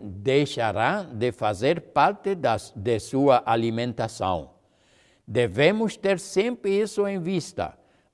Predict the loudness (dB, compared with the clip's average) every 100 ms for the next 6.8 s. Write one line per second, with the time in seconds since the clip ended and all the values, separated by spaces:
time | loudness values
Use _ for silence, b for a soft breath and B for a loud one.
0 | 0 2 2 -2 -2 -2 -2 -4 -2 -2
1 | -6 -4 2 4 4 2 -2 -2 0 4
2 | 6 4 2 -2 -4 -6 -12 b b b
3 | 6 6 6 2 4 6 6 4 4 4
4 | 4 0 -2 -2 -2 -2 0 0 -2 -2
5 | 0 0 0 -2 -2 0 0 2 -2 0
6 | 0 2 -2 -4 -2 0 -2